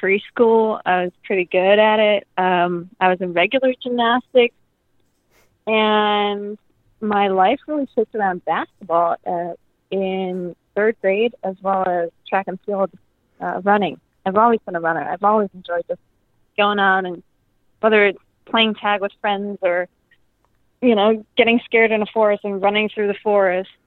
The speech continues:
um, to just, just being outdoors and enjoying nature while running.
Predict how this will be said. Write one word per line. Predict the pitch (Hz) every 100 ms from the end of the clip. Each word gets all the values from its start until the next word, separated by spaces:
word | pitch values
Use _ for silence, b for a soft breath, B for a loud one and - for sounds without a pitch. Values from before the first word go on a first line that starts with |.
| _
um, | 196 185 180 180 180 _ _
to | - 202 185 185 185 _ _ _
just, | 214 208 _ _ -
just | 214 _
being | 233
outdoors | 220 202 190 196 233 190
and | 175 170 180 _ _ _ _ _ _ _ -
enjoying | 202 180 180 190 202
nature | 190 185 -
while | 190 196 185
running. | 196 196 180